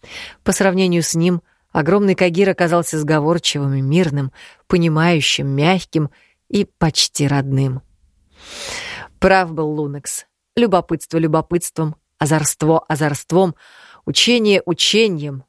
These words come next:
но огненное зарево в последние ночи мелькало совсем рядом. В тиши слышались военные барабаны, а быстрые ветра приносили порой отчетливые звуки конского ржания и людской речи.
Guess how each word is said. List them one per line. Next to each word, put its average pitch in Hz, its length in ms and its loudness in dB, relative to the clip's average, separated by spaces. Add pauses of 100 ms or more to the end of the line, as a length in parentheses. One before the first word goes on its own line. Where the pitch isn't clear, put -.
(160)
но 147 200 -8 (100)
огненное 170 640 2
зарево 147 640 0
в - 120 -20
последние 160 560 2
ночи 170 300 0
мелькало 160 440 0
совсем 147 420 -2
рядом. 151 400 0 (500)
В - 120 -16
тиши 156 360 0
слышались 156 580 2
военные 151 440 2
барабаны, 147 640 0 (380)
а 156 120 0
быстрые 180 480 2
ветра 175 340 0
приносили 170 580 2
порой 165 440 0
отчетливые 170 720 0
звуки 156 340 -2
конского 151 480 0
ржания 156 520 2
и - 140 -2
людской 139 460 0
речи. 135 460 -2